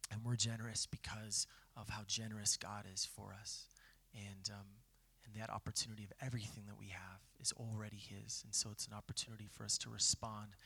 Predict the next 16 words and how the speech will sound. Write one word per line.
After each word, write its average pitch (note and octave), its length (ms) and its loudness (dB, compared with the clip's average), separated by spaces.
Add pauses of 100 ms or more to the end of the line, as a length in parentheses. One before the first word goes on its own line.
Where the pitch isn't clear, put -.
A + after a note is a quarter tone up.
(320)
and G#2+ 80 -8
return A2 440 -4
back, G2 340 -8 (100)
give G#2 240 -6
back G#2 300 -4
in A2 100 -6
faith. G#2 500 -8 (480)
And, G2+ 220 -6
uh, A2 80 -6 (160)
the A#2 60 2
way A2 160 2
that A2+ 160 0
we G#2+ 160 -4
give, G#2+ 260 -4
it's - 140 4 (120)
one A#2 220 -2